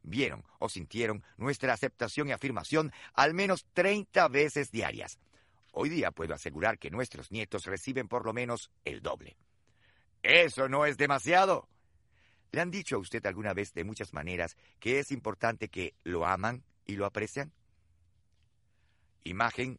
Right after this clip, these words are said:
de nosotros mismos. ¿Cómo me veo? Es importante actuar bien si nos vemos mal. En otras palabras, por lo general actuamos en respuesta directa a la imagen que tenemos de nosotros mismos.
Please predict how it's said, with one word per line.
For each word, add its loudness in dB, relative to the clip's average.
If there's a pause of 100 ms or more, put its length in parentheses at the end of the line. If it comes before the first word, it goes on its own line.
de -6
nosotros -8
mismos. -12 (840)
¿Cómo 0
me -2
veo? -6 (1700)
Es 0
importante 4
actuar 2
bien 0
si -6
nos -4
vemos -4
mal. -2 (480)
En 0
otras -2
palabras, 6
por 4
lo 2
general 2
actuamos 4
en -2
respuesta 0
directa 0
a 2
la 4
imagen -2
que -6
tenemos -6
de -6
nosotros -8
mismos. -12